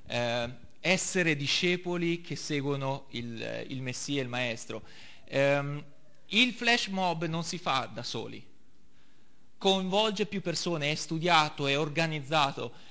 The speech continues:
eh, e non si chiamerebbe flash mob se non ci fossero persone, perché mob è folla, persone.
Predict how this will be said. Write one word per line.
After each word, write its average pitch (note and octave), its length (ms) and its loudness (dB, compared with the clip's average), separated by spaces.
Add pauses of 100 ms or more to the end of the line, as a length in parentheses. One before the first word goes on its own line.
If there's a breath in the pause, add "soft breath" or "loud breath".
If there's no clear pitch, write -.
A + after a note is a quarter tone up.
(140 loud breath)
eh, C#3 720 2 (160)
e F3+ 240 4
non A3 180 0
si A#3 120 0
chiamerebbe G#3 560 4
flash G3+ 300 0
mob G3 600 4
se - 280 0
non E3 120 0
ci F3 120 0
fossero D3+ 600 2
persone, C3 480 -2
perché D3 240 -4
mob B2+ 300 -2
è A#2 120 -2
folla, C3+ 480 2
persone. A#2 560 -4